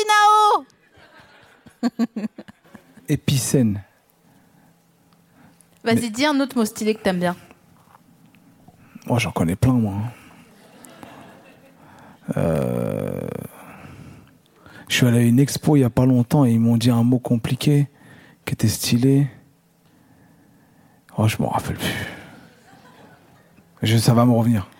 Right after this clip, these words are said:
Speaker 1: Moi, il y a un mot que je sais jamais ce que c'est. Et franchement, à chaque fois,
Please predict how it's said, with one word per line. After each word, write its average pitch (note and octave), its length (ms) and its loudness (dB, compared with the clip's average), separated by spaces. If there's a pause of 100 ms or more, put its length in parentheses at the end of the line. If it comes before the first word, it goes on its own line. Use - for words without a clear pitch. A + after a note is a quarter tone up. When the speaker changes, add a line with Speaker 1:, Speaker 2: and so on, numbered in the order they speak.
(300)
Speaker 1:
Moi, G#3+ 100 2
il G3+ 60 0
y F3 40 0
a D#3+ 60 0
un E3 100 0
mot G3+ 200 2
que G3+ 140 -2
je D#3+ 60 -2
sais F3+ 220 -2
jamais G3 320 0
ce - 100 -8
que F#3+ 120 -2
c'est. D#3+ 320 -4 (640)
Et E3 80 -2
franchement, F3+ 580 -2 (380)
à D#3+ 120 -4
chaque F#3 280 -2
fois, G3+ 320 0